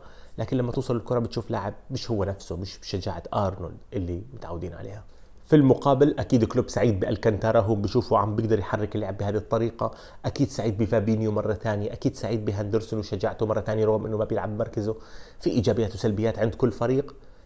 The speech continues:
لكن طبعًا الإيجابية الكبرى أخذها سولشاير بنقطة في ملعب صعب، والآن هو مستمر بالصدارة، وبراهن إنه أي خطأ من ليفربول في المستقبل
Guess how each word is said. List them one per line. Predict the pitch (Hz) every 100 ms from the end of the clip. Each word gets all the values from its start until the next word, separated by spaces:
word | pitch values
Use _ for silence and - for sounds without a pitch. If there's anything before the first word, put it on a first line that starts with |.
| -
لكن | 117 - 104
طبعًا | - 98 104
الإيجابية | - 107 101 104 98
الكبرى | - 95 92 101 -
أخذها | 110 87
سولشاير | - 156 147 143 139
بنقطة | 139 147 - - - - - - -
في | 110
ملعب | 104 87 90
صعب، | - 151 175 - - - - 139
والآن | 180 190 - - 180 - 127 165 -
هو | 120
مستمر | 113 - 104 95 98
بالصدارة، | 98 - 92 92 104 -
وبراهن | - 226 170 156 143 165 -
إنه | 120 -
أي | 160
خطأ | - 123 -
من | 113
ليفربول | 104 98 104 101
في | 156
المستقبل | 156 156 175 170 190